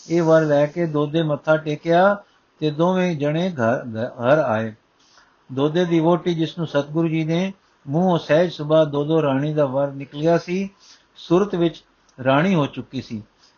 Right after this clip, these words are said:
ਕਿਉਂਕਿ ਸਿਮਰਨ ਦੇ ਆਨੰਦ ਵਿੱਚ ਉਹ ਐਉਂ ਉੱਚ ਮੰਨੀ, ਉਨਮੰਨੀ ਅਰਥਾਤ ਉੱਚੇ ਖਿੜੇ ਟਿਕੇ ਸੁਖ ਤੇ ਰਸ ਭਰੇ ਮਨ ਵਿੱਚ ਰਹਿੰਦੀ ਹੈ ਕਿ ਰਾਜਾ ਤਖਤ ਤੇ ਬੈਠਾ ਉਸ ਮਾਂ ਵਿੱਚ ਨਹੀਂ ਹੁੰਦਾ। ਅੰਦਰ ਦੀ ਦਸ਼ਾ,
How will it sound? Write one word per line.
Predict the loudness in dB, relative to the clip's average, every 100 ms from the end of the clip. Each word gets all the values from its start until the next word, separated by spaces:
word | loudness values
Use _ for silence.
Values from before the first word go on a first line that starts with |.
| _
ਕਿਉਂਕਿ | -6 -2 -2
ਸਿਮਰਨ | 0 0 2 2
ਦੇ | 0
ਆਨੰਦ | 0 2 2 2
ਵਿੱਚ | 0 -2
ਉਹ | -4 -4 -2
ਐਉਂ | 0 0 0
ਉੱਚ | -4 -2
ਮੰਨੀ, | -2 0 0 -2 -6 _ _ -20 _
ਉਨਮੰਨੀ | -2 0 2 2 0 0
ਅਰਥਾਤ | -2 0 2 2 0 -10
ਉੱਚੇ | -6 -2
ਖਿੜੇ | -4 -2 0 0 -2 _ _ _ _ _
ਟਿਕੇ | -2 0 0
ਸੁਖ | 0 -6 -2
ਤੇ | 2
ਰਸ | 4 2 2
ਭਰੇ | 0 0
ਮਨ | 0 0 0
ਵਿੱਚ | -4 -2
ਰਹਿੰਦੀ | -2 -2 -2 -6 -8 _ _ _ _
ਹੈ | 2 2
ਕਿ | 2 0
ਰਾਜਾ | 0 2 0
ਤਖਤ | 0 -4 -4 -4
ਤੇ | -2
ਬੈਠਾ | 0 0 2 0 0 -8 _ _ -4
ਉਸ | -2 -2
ਮਾਂ | 0 2 2
ਵਿੱਚ | 0 -2
ਨਹੀਂ | -2 -2
ਹੁੰਦਾ। | -2 -2 -4 -4 _ _ _ _ _ -2
ਅੰਦਰ | 2 2
ਦੀ | 2 -2 2
ਦਸ਼ਾ, | 0 2 2 2